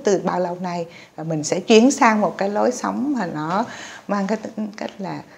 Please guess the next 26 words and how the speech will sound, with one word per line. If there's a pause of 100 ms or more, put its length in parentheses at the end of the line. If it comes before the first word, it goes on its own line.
(140)
phòng
ngừa
những
cái
lây
nhiễm,
không
chỉ
là
trong
cái
đợt
nhiễm
covid
này
mà
sẽ
là (340)
những
cái
lây
nhiễm
các
bệnh
lý
khác